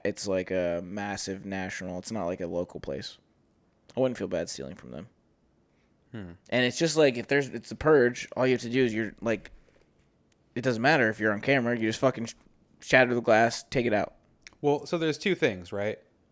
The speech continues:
Speaker 2: It's the per-, it, there's, there's two things that would make someone hesitate. One is just the morals of it. Two is, sure, it's legal. Sure, it's legal for,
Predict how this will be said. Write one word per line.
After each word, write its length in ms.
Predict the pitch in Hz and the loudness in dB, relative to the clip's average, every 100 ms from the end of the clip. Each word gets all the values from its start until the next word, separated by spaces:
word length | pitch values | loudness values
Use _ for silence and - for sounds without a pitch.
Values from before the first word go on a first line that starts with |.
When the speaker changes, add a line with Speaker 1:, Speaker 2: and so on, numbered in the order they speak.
| _ _ _ _ _ _ _ | _ _ _ _ _ _ _
Speaker 2:
It's 160 | 143 139 | -4 -4
the 80 | 147 | -4
per-, 240 | - - - | -4 -6 -6
it, 180 | 131 _ - | -10 _ -2
there's, 260 | 143 131 - | -2 -2 -2
there's 240 | 143 135 | 0 0
two 160 | - 196 | 0 0
things 320 | 160 131 110 | 2 0 0
that 320 | 110 104 - _ | 0 0 -6 _
would 160 | 120 107 | -10 -4
make 220 | 113 - | -6 -4
someone 320 | 120 110 101 | -6 -4 -6
hesitate. 480 | 104 98 95 87 - | -8 -10 -10 -14 -10
One 460 | 113 110 98 107 - _ _ _ | -6 -4 -6 -10 -14 _ _ _
is 160 | 117 107 | -10 -8
just 380 | 113 104 - - _ 110 | -6 -8 -10 -18 _ -12
the 100 | 107 | -10
morals 440 | 104 107 98 92 | -8 -6 -6 -6
of 160 | 95 92 | -8 -6
it. 160 | 107 - - | -8 -10 -16
Two 480 | - 131 101 98 110 _ _ _ _ - | -4 -2 -2 -4 -8 _ _ _ _ -8
is, 480 | 113 107 101 - - _ _ _ _ _ _ | -6 -4 -6 -10 -14 _ _ _ _ _ _
sure, 360 | - - 170 117 | -14 -6 -2 -2
it's 140 | 104 107 | -4 -8
legal. 520 | 113 117 - 92 127 _ _ | -8 -8 -10 -14 -16 _ _
Sure, 220 | - 180 | -2 0
it's 100 | 156 | 0
legal 320 | 120 135 120 107 | -2 -2 -2 -2
for, 320 | 110 104 | -4 -4